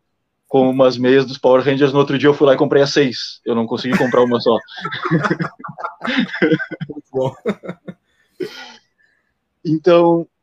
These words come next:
Speaker 1: e aí, como eu falei, eu acho que nós, assim, consumidores de cultura pop, temos esse negócio de nos apropriarmos das coisas, né?
Speaker 2: Uhum.
Speaker 1: Ah, o Lau tava, o, quando o Lau, quando o Rafa citou a questão do Lau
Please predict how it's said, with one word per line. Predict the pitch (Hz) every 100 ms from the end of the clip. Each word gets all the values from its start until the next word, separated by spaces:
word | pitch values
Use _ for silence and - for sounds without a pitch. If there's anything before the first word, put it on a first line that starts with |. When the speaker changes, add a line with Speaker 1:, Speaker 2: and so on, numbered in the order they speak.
| -
Speaker 1:
e | 170
aí, | 180
como | 190
eu |
falei, | 214 240
eu | 208
acho | 202
que | -
nós, | 185 175 220
assim, | 220 175 185 175
consumidores | - 147 147 147 165
de |
cultura | - 156 151
pop, | 156 156
temos | 170 170 170
esse | 165
negócio | 170 151 160 - 160
de | 143 160
nos | 160
apropriarmos | 170 - 170 170 160 175 156 123
das | 110 107
coisas, | - 117 107 98 95
né? | 101 - _ _ _ _
Speaker 2:
Uhum. | 107 107
Speaker 1:
Ah, | 123 131 127 131
o | 127
Lau | 131 143
tava, | 135 131
o, | 123 123 113 -
quando | 127
o | 127
Lau, | 131 131 - -
quando | 127 120
o |
Rafa | 139 147 147
citou | 143 - 131
a | 131
questão | 120 131 120
do |
Lau | 123 117 120